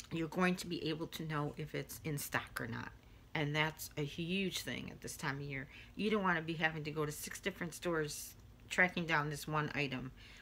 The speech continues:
when you could have just gone online before you left the house, made sure it was in stock. As a matter of fact, there's often, you know, times where you can, um, order it online and they'll have it ready in the store.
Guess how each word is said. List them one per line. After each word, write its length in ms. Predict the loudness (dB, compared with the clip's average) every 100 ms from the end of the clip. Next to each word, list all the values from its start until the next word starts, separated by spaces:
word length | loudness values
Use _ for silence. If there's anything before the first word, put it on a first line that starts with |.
| -6
when 200 | -2 -2
you 80 | -2
could 160 | -4
have 100 | -4
just 240 | -2 -4 4
gone 220 | 6 8
online 380 | 6 4 2 2
before 420 | -2 -4 2 4
you 120 | 6
left 220 | 4 2
the 80 | 2
house, 400 | 6 6 4 -8 -14 -20 -18 -18 -18 -6
made 180 | 0 2
sure 200 | 4 4
it 100 | 6
was 160 | 4 4
in 100 | 0
stock. 500 | 4 10 10 10 4
As 140 | -4 -2
a 20 |
matter 140 | 0
of 80 | 2
fact, 220 | 0 -2 -4
there's 220 | -4 -4 0
often, 540 | 0 0 -4 -4 -6 -12 -12
you 140 | -4 0
know, 220 | 0 -2 -8 -18 -16
times 320 | -2 -2 0 0
where 100 | 0
you 140 | 0
can, 380 | -2 -2 -2 -6 -12 -20 -20 -20 -12 -6
um, 320 | -4 -4 -8 -14 4
order 320 | 8 10 8
it 100 | 8
online 560 | 6 2 4 4 4 -2
and 280 | -2 -2 0
they'll 400 | 4 4 2 -4 -16 2
have 160 | 4 4
it 120 | 4
ready 340 | 4 4 4
in 120 | 2 2
the 60 |
store. 480 | 0 4 6 6